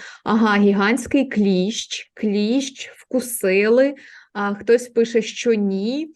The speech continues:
А, можливо, прищ, жук, е, що це хвороба, пухлина, паразит. Отже, дуже багато різноманітних варіантів. І, як то кажуть, ми насправді гадки не маємо, що це таке.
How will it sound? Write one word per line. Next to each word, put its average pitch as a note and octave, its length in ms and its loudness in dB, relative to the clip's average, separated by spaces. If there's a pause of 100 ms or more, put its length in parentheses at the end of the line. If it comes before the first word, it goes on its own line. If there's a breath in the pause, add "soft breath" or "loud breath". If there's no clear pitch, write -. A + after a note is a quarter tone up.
(420 loud breath)
А, G3+ 540 -4
можливо, A#3+ 560 2
прищ, A#3+ 960 -2
жук, A#3 800 -2
е, A#3+ 400 0
що G3+ 240 -10
це A#3 180 -6
хвороба, A#3+ 760 2
пухлина, A3+ 800 -4
паразит. A#3+ 760 -2
Отже, G#3+ 320 -2
дуже A3 540 -4
багато G#3 500 -4
різноманітних G#3 840 -6
варіантів. C4+ 640 -6
І, A3 80 -4
як A3 220 -6
то G#3+ 120 -8
кажуть, A3+ 340 -4
ми G#3+ 140 -4
насправді G#3 500 -6
гадки G3+ 460 -6
не G3 100 -4
маємо, F#3 380 -8
що F#3 300 -10
це A3 140 -8
таке. A3+ 420 -4